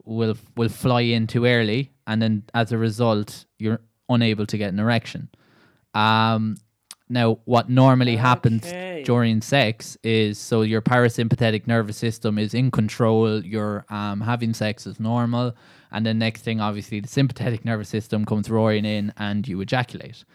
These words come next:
Speaker 1: So that's sex, basically.
Speaker 2: Oh, so both, bo-, both the, s-, both impotence and not being able to get an erection and premature ejaculation are both caused by the sympathetic nervous system kicking in.
Speaker 1: So,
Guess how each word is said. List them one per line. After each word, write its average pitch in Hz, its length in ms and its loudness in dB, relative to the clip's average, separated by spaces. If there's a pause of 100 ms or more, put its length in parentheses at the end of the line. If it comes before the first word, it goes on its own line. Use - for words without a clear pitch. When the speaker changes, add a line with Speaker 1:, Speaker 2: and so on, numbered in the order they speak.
(140)
Speaker 1:
So 104 160 -6
that's 113 260 -2
sex, - 800 -10
basically. - 560 -2
Speaker 2:
Oh, - 80 4
so 214 220 -2
both, 226 420 -2 (220)
bo-, 220 260 0
both 202 540 -4
the, 180 280 -10 (1400)
s-, - 160 -16
both 190 380 -4
impotence 202 600 -8
and 165 160 -10
not 185 220 -4
being 180 180 -6
able 160 140 -8
to 151 60 -20
get 160 160 -8
an - 60 -16
erection 156 500 -6 (140)
and 160 320 -6
premature 160 440 -8
ejaculation 151 580 -8
are 139 60 -12
both 160 300 -8
caused 156 340 -8
by 147 120 -8
the 139 100 -12
sympathetic 147 560 -12
nervous 143 300 -12
system 143 340 -16
kicking 147 340 -12
in. 123 160 -18 (420)
Speaker 1:
So, 135 340 0